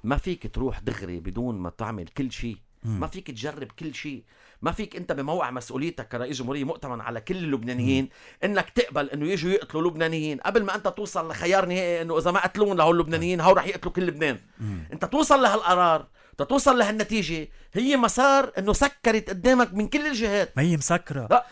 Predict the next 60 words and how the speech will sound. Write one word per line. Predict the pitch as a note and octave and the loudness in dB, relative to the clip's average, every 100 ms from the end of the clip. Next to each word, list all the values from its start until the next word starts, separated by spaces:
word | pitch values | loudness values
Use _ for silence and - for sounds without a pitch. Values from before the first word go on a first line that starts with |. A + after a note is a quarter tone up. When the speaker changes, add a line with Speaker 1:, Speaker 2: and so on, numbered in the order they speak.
| - | 6
Speaker 1:
هو | C#4+ | 8
Speaker 2:
ما | D4 | 8
Speaker 1:
بعد | C#4 | 8
Speaker 2:
أنا | E3+ C3 A2+ - | 6 2 -6 -12
Speaker 1:
خي، | - D3+ | -4 -2
ما | |
في | E3 D3+ | 0 0
أمل | E3+ D3 | 0 -2
واحد | C3 A#2+ | -4 -8
بالمية. | A#2+ B2 B2+ - - | -12 -12 -14 -16 -8
Speaker 2:
ما | C3+ | -8
في | - D3 | -4 0
Speaker 1:
ما | G#3 | 2
Speaker 2:
بقى | G#3+ | 2
Speaker 1:
في | |
Speaker 2:
أمل. | F#3+ G3+ | 2 2
Speaker 1:
أمل | F3 | 2
واحد | D3+ - D#3 | 0 -2 -4
بالمية | D3 D#3+ C#3+ | -8 -6 -4
عند | C3 | -4
الر-، | A#2+ B2+ | -4 -4
عند | F3+ F3+ | -4 -2
الرئيس. | E3+ G3+ - | -2 -2 0
Speaker 2:
ضل | A#2+ A2+ | 0 0
سنة | D3 C3 | -2 -2
ونص | A2+ - | -2 -4
عم | A2 | -4
بيفاوضوا | A2 - A2+ C3 | -4 -2 0 2
Speaker 1:
عند | |
الرئيس | A#2+ B2+ | 2 2
Speaker 2:
أستاذ | C#3+ A#2 | 2 0
Speaker 1:
غير | C3+ | 0
Speaker 2:
رامي. | G#2+ | 0
Speaker 1:
عندي | A2+ | -2
وعندك. | F#2+ G2 E2+ - | -4 -6 -6 -2
Speaker 2:
إيه، | G#2+ | -2
Speaker 1:
يعني، | B2+ - | -2 -2
Speaker 2:
بس | A#2 | 2
Speaker 1:
يعني | A#2+ | 4
Speaker 2:
الرئيس | B2 - D#3 | 6 8 8
Speaker 1:
معطياته | D#3 F3 F#3 F3 | 8 8 6 6
غير | E3+ F3+ | 6 6
معطياتنا. | C#3+ D3 D3 | 4 2 4
Speaker 2:
فاوضهم | C#3+ C3+ D#3 D3+ C#3+ | 6 6 4 2 -2
سنة | - D#3+ D#3 | -2 -2 -2
ونص | C3+ C3+ - | -4 -4 -6
يا | B2+ | -6
أستاذ | - C3 A#2 | -6 -6 -4
رامي | B2+ B2+ C#3 | -4 -4 -6
وراحوا | C3 E3 E3 | -6 -4 -2
عملوا | C3+ D#3 D3 | -4 -6 -8
حربين | D3+ C#3 C3+ | -6 0 2
Speaker 1:
يا | D3 | 2
Speaker 2:
بسنة. | - F#3 | 2 -2
Speaker 1:
أستاذ | G3 | 0
وليد، | B2 A#2 | -2 -2
خدها | - G3 | -2 0
مزبوط | D3+ C3+ D#3 C#3+ | 0 -4 -8 -10
على | C3 C3+ | -8 -4
بيك | C3+ D3 C#3 C#3 _ | -2 -2 -4 -10 _